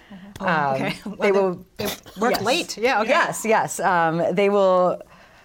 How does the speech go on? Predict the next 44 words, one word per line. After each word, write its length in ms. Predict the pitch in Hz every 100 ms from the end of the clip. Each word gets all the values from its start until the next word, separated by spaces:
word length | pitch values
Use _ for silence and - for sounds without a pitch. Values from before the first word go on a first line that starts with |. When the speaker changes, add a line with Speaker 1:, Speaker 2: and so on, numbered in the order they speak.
| -
Speaker 2:
resume 320 | 208 226 311
construction 480 | 320 311 247 233 247
in 120 | 202
the 60 | 180
spring, 800 | - 294 277 269 269 254 - 151 - -
you 140 | 190
know, 100 | 175
depending 320 | 180 196 180
how 140 | 175 160
that 180 | 143
goes, 260 | 156 170 170
how 80 | 170
the 80 | 156
Speaker 1:
Sure. 40 | 160
Speaker 2:
weather 120 | 165
goes. 380 | 175 170 165 175
We 60 |
Speaker 1:
Mm-hmm. 100 | 170
Speaker 2:
anticipate 460 | 160 170 165 180 160
opening 400 | 156 170 160 160
in 280 | - 151 143
June. 420 | 135 160 208 359 - -
Speaker 1:
This 220 | 233 254
June? 260 | - 190 143
Speaker 2:
Yes. 400 | - 175 254 135
Speaker 1:
Wow. 360 | 214 254 339 160 - -
Okay. 100 | 277
Speaker 2:
Um, 520 | 185 170 151 147 147 -
Speaker 1:
That's 200 | 202 214
impressive. 460 | 330 - - 170 175 -
Speaker 2:
so 140 | - 220
we're, 300 | 226 226 208
you 140 | 214
know, 460 | 202 185 185 170 - - 50 -
we're 460 | 190 190 170 170 - _ _ _ _ _ _ _ _ _ _ -
on 240 | 175 196
budget 460 | 190 202 208 269 269
and 160 | 175 160
on 140 | 175
schedule 400 | 175 202 208 240
with 180 | 240 247
that. 420 | 247 247 254 -
We 180 | 180 180
are 340 | 170 165 165